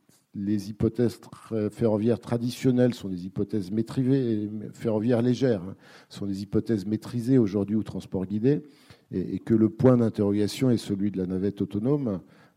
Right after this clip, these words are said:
Euh, aujourd'hui, les expériences de navettes autonomes à travers la France, c'est du cinq à quinze kilomètres heure. Euh, vous imaginez bien que s'il s'agit de faire,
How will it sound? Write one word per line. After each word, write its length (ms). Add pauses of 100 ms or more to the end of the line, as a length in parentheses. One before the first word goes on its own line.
Euh, 480
aujourd'hui, 440
les 200
expériences 420
de 140
navettes 380
autonomes 420
à 80
travers 340
la 100
France, 460
c'est 120
du 180
cinq 320
à 60
quinze 260
kilomètres 500
heure. 260 (520)
Euh, 220
vous 260
imaginez 460
bien 260
que 180
s'il 300
s'agit 460
de 120
faire, 360